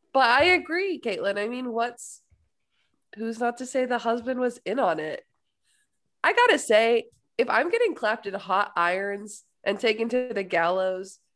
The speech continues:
and my husband is not, ar-, aren't you gonna, like, I would tell. I, I'd be like, "Hey," and maybe they had kids. Maybe she doesn't want their kids to die.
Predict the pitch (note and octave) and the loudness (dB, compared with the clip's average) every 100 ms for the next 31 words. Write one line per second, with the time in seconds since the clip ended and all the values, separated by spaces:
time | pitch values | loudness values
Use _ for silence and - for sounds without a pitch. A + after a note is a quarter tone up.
0 | _ F#3+ F3+ E3+ E3+ F#3 G3+ G#3+ F#3 A#3 | _ 2 2 2 0 2 4 4 0 -2
1 | A3+ F#3+ E3 D#3 F3+ F#3+ - _ _ _ | -2 -2 -2 0 0 0 -8 _ _ _
2 | _ _ - - - _ - G3+ A#3+ - | _ _ -4 -4 -6 _ 0 2 2 2
3 | E4 F#4+ D4+ G#3 E3 C3 - C#4 G4+ A4+ | 2 6 6 4 2 -2 0 2 4 2
4 | - A#3+ G#3 - - _ _ _ _ _ | 2 2 2 0 -10 _ _ _ _ _
5 | _ _ _ G3 F#3+ - A#3+ C#4+ C#4 F#3+ | _ _ _ -2 0 2 0 2 2 2
6 | G3+ - A#3 A#3 C#4+ D#4 E4+ E4+ - A3+ | 0 0 -2 0 -2 0 0 0 -2 -2
7 | E3 F3+ F#3+ G3+ A3+ A#3 G3 F3+ E3+ E3 | -2 -4 -6 -6 -2 -2 -2 -4 -8 -8
8 | D#3 - - - - - | -10 -10 -10 -8 -8 -10